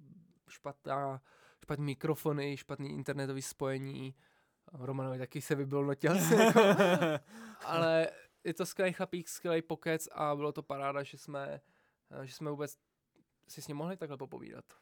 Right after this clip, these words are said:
Speaker 1: Škoda, že to nebylo tady ve studiu,
Speaker 2: Souhlasím.
Speaker 1: ale
Speaker 2: Třeba to přijde.
Speaker 1: třeba to přijde, no.
Speaker 2: Já tam dal vzestup McLarenu.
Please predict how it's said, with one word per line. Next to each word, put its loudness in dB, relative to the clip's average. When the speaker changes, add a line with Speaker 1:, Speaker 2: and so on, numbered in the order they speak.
Speaker 1:
Škoda, -6
že -10
to -10
nebylo -6
tady -2
ve -6
studiu, -6
Speaker 2:
Souhlasím. -4
Speaker 1:
ale -10
Speaker 2:
Třeba -4
to -8
přijde. -18
Speaker 1:
třeba -16
to -18
přijde, -16
no. -18
Speaker 2:
Já -4
tam -4
dal 0
vzestup -4
McLarenu. -4